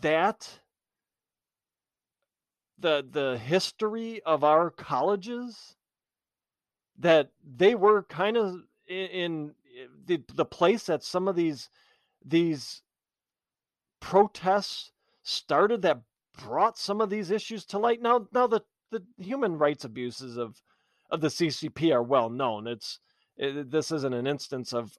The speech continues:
of bringing them to light, but couldn't this been a, now a bigger movement of getting it started?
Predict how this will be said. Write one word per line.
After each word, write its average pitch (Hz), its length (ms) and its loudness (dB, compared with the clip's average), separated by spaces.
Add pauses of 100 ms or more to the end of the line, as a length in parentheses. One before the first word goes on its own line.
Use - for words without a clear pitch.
of 120 200 -8
bringing 143 280 0
them 123 180 -4
to 117 120 -10
light, 139 240 2
but 135 140 -6
couldn't 214 200 2
this 226 160 -2
been 165 320 2 (320)
a, 135 100 0
now 147 280 8
a 131 60 6
bigger 143 340 2
movement 120 640 -2
of 120 140 -8
getting 143 280 0
it 123 120 -4
started? 107 540 -6